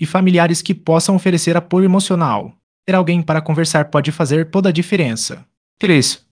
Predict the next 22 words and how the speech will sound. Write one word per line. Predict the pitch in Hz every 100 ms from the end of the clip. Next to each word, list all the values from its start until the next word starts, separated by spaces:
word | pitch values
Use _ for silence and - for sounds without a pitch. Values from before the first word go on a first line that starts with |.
| _ _
Desenvolva | 147 185 170 185 180
habilidades | 151 165 165 175 180
de | 147
enfrentamento. | 143 226 220 208 139 127 143 135 _
Aprenda | 180 175 190 208 202
técnicas | 170 165 175 180 175
de | 180
relaxamento, | 151 208 208 226 160 123 123 - _
como | - 180
a | 143
meditação | 165 190 214 - 180 165 -
ou | 160
a |
respiração | 139 180 233 214 196 190 196
profunda, | 226 214 185 202 190
para | 185 196 196
ajudá-lo | 196 151 131
a | 147
lidar | 160 160 160
com | 180
o | 165
estresse. | - 165 117 - - -